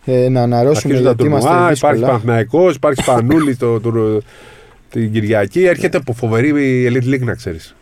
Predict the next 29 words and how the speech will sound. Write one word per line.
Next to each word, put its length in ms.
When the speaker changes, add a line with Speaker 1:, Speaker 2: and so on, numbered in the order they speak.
Speaker 2:
Α, 360
δεν 160
μπορώ, 320
δέκα, 280
δέκα, 300
δώδεκα 280
ομάδες 520
Speaker 1:
Τηλεοπτική 380
Speaker 2:
θα 60
πάνε. 140
Speaker 1:
στέγη 140
θα 140
έχει; 500
Speaker 2:
Το 140
Action 240
είκοσι 200
τέσσερα. 260
Speaker 1:
Α, 100
έχει 240
βγει; 180
Speaker 2:
Ε, 60
όχι, 200
δεν 100
έχει 120
ανακοινωθεί, 420
αλλά 160
θα 100
το 80
έχει. 200